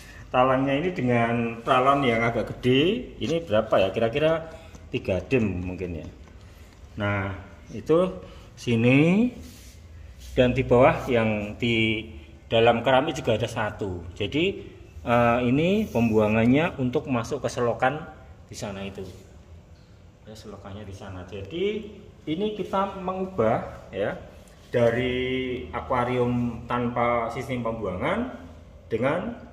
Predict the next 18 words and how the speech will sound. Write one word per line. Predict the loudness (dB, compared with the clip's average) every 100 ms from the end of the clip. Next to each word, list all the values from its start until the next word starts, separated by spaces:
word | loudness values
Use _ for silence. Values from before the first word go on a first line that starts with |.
| -20 -12
diganti | -8 -4 -4 -4 -6 -6 -8 -8
menjadi | -6 -2 -4 -4 -6 -8 -10 -10
menggunakan | -8 -8 -6 -6 -6
sistem | -6 -6 -2
pembuangan. | -4 -2 -2 -2 -6 -10 -18 -20 -20 -14 4
Berbeda | 4 6 6 6
dengan | 6 2 2
ini. | 0 0 0 -4 -12 -18 -20 -20 -20 -20 -20 -20 -20 -10
Kalau | 4 6 6 2
ini | -2
tuh | 4 4 4 0
dulu | 0 4 4 4 -2
kita | -2 2 4 2
membuatnya | 0 0 4 4 6 2 0 -4 -8 -8
sudah | -6 0 0 0
dengan | 0 0
re-, | 0 -4
perencanaan | -2 -2 0 -2 -2 -2 -2